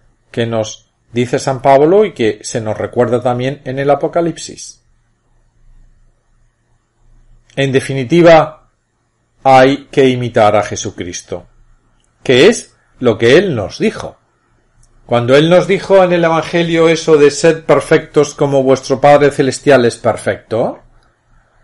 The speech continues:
nos estaba diciendo que le imitásemos a él. Perfecto Dios y perfecto hombre.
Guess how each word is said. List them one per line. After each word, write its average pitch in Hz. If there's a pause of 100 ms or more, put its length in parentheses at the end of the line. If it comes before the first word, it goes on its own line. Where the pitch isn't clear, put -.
(260)
nos 120
estaba 180
diciendo 202
que 139
le 120
imitásemos 143
a 113
él. 240 (2500)
Perfecto 202
Dios 233 (400)
y 156
perfecto -
hombre. 127